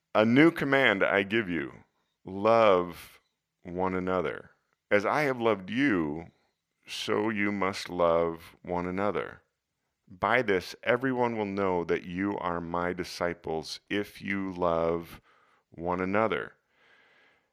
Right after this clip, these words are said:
Now, I had to ask myself the question, what's new about this? Jesus has been talking about love his entire ministry. He's talked about loving others, loving your enemies, blessing those who persecute you, loving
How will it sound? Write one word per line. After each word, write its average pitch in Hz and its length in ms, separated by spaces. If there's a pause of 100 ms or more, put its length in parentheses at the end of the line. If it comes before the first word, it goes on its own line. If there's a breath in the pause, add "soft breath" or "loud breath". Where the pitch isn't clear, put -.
(400 soft breath)
Now, 160 80
I 156 60
had 208 160
to 180 60
ask 170 160
myself 135 280
the 113 40
question, - 340
what's 104 220
new 220 220
about 65 280
this? - 380 (180)
Jesus - 240
has 135 160
been 120 180
talking 127 360
about 95 360
love 107 440
his 98 200
entire 87 420
ministry. 101 600
He's 82 220
talked 92 280
about 82 320
loving 82 300
others, 104 500
loving 92 340
your 82 240
enemies, 101 640
blessing 101 460
those 90 220
who - 60
persecute - 680
you, 98 280 (420 loud breath)
loving 117 420